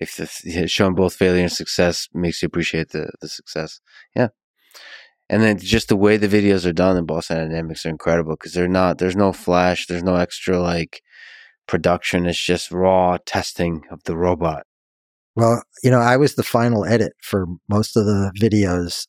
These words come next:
Speaker 2: up until, uh, until about three years ago or four years ago.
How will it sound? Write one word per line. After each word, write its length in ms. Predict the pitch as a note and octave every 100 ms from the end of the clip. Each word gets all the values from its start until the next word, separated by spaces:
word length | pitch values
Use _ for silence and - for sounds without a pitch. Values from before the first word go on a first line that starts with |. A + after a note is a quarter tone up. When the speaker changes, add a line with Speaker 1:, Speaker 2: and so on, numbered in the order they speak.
| -
Speaker 2:
up 140 | - G2
until, 580 | F2 G2+ F#2 F2+ F#2 _ _ _ _ _ _ _
uh, 420 | E2 E2 D#2+ D#2+ G2+ _ _ _ _ _ _ _ -
until 420 | G2 C3 G#2 F2+ _ _ _ _ -
about 280 | F2+ F2
three 180 | - G#2+
years 260 | F#2 F2+ -
ago 120 | E2+
or 120 | D#2+
four 200 | - G2+
years 280 | E2 E2 E2+
ago. 260 | E2 C#2+